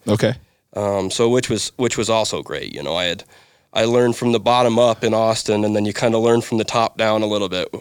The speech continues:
Speaker 2: working for Lyle, which was, which was super cool, man. He took me under his wing and really showed me a lot about the music business and what it means to, uh, you know,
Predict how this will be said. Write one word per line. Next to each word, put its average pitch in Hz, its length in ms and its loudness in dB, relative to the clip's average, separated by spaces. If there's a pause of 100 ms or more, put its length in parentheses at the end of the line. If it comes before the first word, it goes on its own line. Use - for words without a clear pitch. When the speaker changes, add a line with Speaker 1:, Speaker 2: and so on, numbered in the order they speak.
(160)
Speaker 2:
working 107 300 -4
for - 160 -8
Lyle, 101 360 0
which 95 200 -10
was, - 520 -10 (120)
which 110 200 -12
was 98 120 -8
super - 460 -6
cool, 98 240 -4
man. 98 220 -4
He 104 100 -10
took 98 240 -8
me 101 120 0
under 95 180 -4
his 90 160 -12
wing 95 220 -6
and 95 80 -6
really 90 240 -4 (760)
showed 117 280 0
me 110 80 2
a 107 80 2
lot 107 180 2
about 104 260 -2
the 104 40 -6
music 104 400 -4
business 107 460 0
and 104 100 -4
what 104 140 -2
it - 80 -6
means 101 360 -4
to, 92 340 -8
uh, 71 240 -6 (300)
you 107 120 -6
know, 104 260 -4